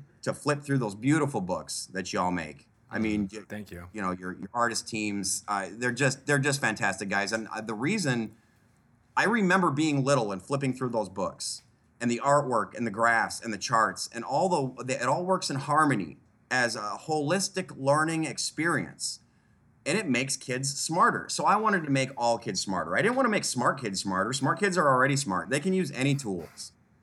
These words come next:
Speaker 1: to become successful. Um, I teach in a Title One school. Uh, high poverty, high crime area. Uh, kids, you know, in some cases, they, they don't have a chance.
Speaker 2: Mm-hmm.
Speaker 1: And I thought maybe this can be the chance.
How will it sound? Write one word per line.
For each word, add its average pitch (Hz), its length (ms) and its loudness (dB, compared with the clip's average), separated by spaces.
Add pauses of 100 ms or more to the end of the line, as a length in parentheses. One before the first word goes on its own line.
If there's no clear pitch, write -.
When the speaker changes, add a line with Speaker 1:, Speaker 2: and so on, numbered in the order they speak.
(120)
Speaker 1:
to - 80 0
become 120 260 2
successful. - 640 -6 (540)
Um, 92 500 0 (160)
I 147 80 2
teach 190 220 -2
in 170 80 2
a 131 40 0
Title 135 280 2
One 110 160 0
school. 98 460 -6 (760)
Uh, 87 420 -2
high 160 240 2
poverty, 120 440 4
high 143 220 2
crime 127 320 -2
area. 92 540 -2 (120)
Uh, 92 220 -10 (100)
kids, 139 520 -2
you 117 100 -8
know, 110 180 0
in 107 80 -2
some 120 240 0
cases, 113 400 -2
they, 113 220 -4
they 120 140 -2
don't 131 120 0
have 131 120 0
a 120 40 -6
chance. 117 680 -4
Speaker 2:
Mm-hmm. 95 240 -8 (440)
Speaker 1:
And 123 100 0
I 127 60 0
thought 127 260 6
maybe 147 240 2
this 131 220 0
can 127 280 2
be 117 540 -2 (140)
the 127 80 -4
chance. - 720 -4